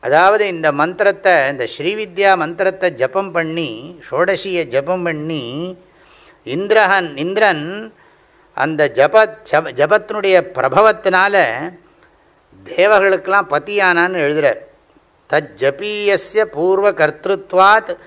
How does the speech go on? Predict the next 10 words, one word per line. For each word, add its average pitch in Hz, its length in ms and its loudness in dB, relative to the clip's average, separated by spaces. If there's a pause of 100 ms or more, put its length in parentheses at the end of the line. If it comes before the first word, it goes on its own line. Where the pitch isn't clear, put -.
(300)
இந்திரோபி 208 720 0
ஷோடசி 196 640 2
தஜ்ஜப 147 680 0
பிரபாவாத் 190 1000 2 (520)
தேவபதிஹி 220 920 2
ஐந்திரீம் 214 920 -2
பதவீம் 180 480 2
ஆஜகாம 175 960 2 (300)
இதி 285 320 -6
பிரசித்தே." 170 1120 0